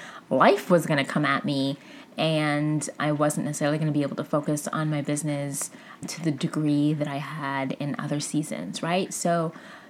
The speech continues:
this business is definitely a marathon and not a sprint. And number six is prepare for impact. Build it before you need it. That's my other lesson. I am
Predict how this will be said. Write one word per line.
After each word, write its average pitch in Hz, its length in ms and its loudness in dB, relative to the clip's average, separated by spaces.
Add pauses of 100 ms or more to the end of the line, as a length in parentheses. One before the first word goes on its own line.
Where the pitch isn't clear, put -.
this 202 260 4
business 175 720 4 (220)
is 156 160 6
definitely 160 420 4
a 190 60 6
marathon 151 640 6
and 143 180 0
not 131 180 -2
a - 20 -6
sprint. 123 500 0 (220)
And 175 640 6
number 214 200 10
six - 680 2 (120)
is 202 580 4 (180)
prepare 214 280 6
for 175 80 2
impact. 160 460 -2 (200)
Build 190 220 6
it 208 80 2
before 196 220 0
you 170 100 2
need 170 140 0
it. - 180 -8 (100)
That's 180 240 0
my 180 120 4
other 160 180 2
lesson. 156 560 -4 (160)
I 180 460 2
am 175 300 0